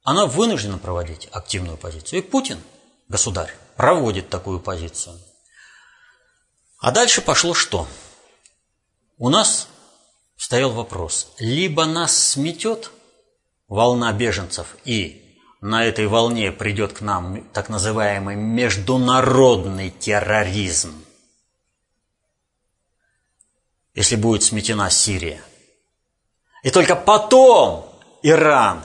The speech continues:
зачистит эти территории и понесёт праведный ислам. Но сначала все государства в Европе будут снесены, будет снесена Россия.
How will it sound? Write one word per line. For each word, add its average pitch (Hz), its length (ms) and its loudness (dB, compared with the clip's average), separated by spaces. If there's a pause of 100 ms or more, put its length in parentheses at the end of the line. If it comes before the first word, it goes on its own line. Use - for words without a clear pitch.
(120)
зачистит 117 600 0
эти 98 200 -4
территории 104 580 0
и 90 40 -4
понесёт 104 720 -2 (600)
праведный 92 680 0
ислам. - 460 -2 (1400)
Но - 100 -4
сначала 135 540 2
все - 200 -2
государства 98 560 -4
в 80 60 -10
Европе 120 460 -2
будут 120 220 -8
снесены, 92 420 -10
будет 98 220 -6
снесена 82 460 -4
Россия. 123 640 2